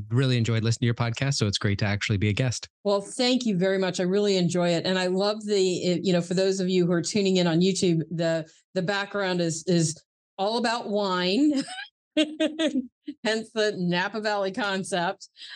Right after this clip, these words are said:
Speaker 2: Um, I'm gonna ask you a question, um, off,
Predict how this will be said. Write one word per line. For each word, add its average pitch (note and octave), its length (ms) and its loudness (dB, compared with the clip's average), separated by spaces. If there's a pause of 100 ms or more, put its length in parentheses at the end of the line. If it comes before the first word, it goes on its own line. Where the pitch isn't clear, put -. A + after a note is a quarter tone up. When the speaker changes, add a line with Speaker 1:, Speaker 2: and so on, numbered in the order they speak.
(120)
Speaker 2:
Um, G3 340 -2 (720)
I'm G#3 100 0
gonna A3+ 120 0
ask A3 340 0
you A3+ 100 0
a G3+ 60 0
question, G3 480 0
um, F3 320 -2
off, A#3 340 -4